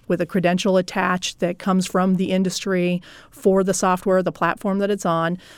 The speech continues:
and that that's easily as transferable as an associate's degree or something of that ilk.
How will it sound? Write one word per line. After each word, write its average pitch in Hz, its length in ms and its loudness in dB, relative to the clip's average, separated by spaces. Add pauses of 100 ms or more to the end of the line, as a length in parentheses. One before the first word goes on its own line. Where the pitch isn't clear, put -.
(180)
and 202 120 4
that 196 160 0
that's 196 320 2
easily 202 440 2
as 190 240 0
transferable 180 840 0
as 170 260 0
an 185 120 2
associate's 180 580 -2
degree 190 300 -4
or 202 80 -4
something 185 340 -4
of 180 80 -8
that - 160 -8
ilk. - 260 -14